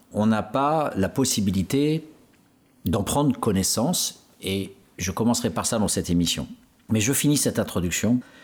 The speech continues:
pour vous dire que, quels que soient les pourcentages qu'on puis don-,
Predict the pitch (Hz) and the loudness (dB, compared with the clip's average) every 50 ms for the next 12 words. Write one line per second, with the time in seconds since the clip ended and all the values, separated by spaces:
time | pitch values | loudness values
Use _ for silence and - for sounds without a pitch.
0 | - - _ - - 104 95 107 113 113 123 120 143 160 156 - - - 117 104 | -20 -20 _ -6 -4 -2 0 0 0 0 0 0 0 -2 -2 -2 -2 0 0 2
1 | 104 98 87 - - - - _ _ _ _ _ _ - 120 107 - - 120 - | 2 0 -2 -4 -12 -20 -20 _ _ _ _ _ _ -4 -4 -4 0 0 -2 0
2 | - 143 127 107 - - 98 - - - 95 85 - 143 147 - - 104 85 - | 2 2 2 2 0 -2 -4 -4 -2 -2 -2 0 0 0 -2 0 0 -2 -4 -4
3 | - 85 90 92 92 110 | -2 -2 0 0 0 0